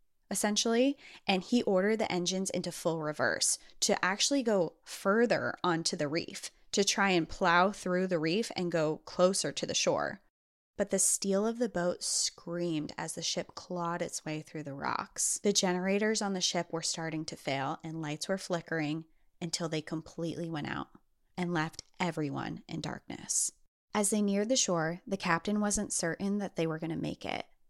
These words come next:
and he ordered the crew to swing out the ship's six lifeboats and hang them from the railings of the lower deck. Prior to their departure,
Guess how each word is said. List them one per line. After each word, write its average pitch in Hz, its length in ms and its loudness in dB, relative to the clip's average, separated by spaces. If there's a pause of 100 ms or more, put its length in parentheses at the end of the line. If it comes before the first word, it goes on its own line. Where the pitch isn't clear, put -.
and 175 140 -2
he 190 200 -2
ordered 196 340 0
the 208 100 -2
crew 170 220 -6
to 190 100 0
swing 196 340 2
out 196 200 0
the 202 80 -2
ship's - 340 0
six - 460 0
lifeboats 143 680 -2
and 175 120 -4
hang 185 260 2
them 190 160 2
from 214 140 0
the 220 100 4
railings 160 460 2
of - 100 -8
the - 100 -4
lower 151 280 -2
deck. - 420 -8 (280)
Prior 202 440 6
to 254 160 4
their 202 160 6
departure, 170 720 0